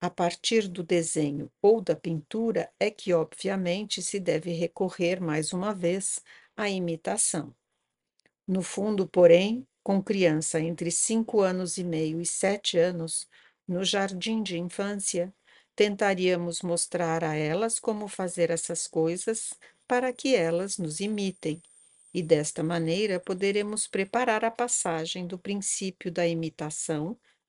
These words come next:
para o princípio da autoridade. Naturalmente, isto também pode ser feito de diversas outras maneiras.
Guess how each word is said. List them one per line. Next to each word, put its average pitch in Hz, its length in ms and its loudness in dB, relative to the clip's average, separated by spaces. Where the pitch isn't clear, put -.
para 233 200 6
o 240 40 0
princípio 233 720 0
da 175 100 -2
autoridade. 190 920 -4
Naturalmente, 180 920 0
isto - 240 -6
também 247 480 4
pode 160 320 2
ser 175 200 2
feito 190 460 -6
de 190 160 -6
diversas 202 680 -2
outras 208 500 0
maneiras. 160 800 -6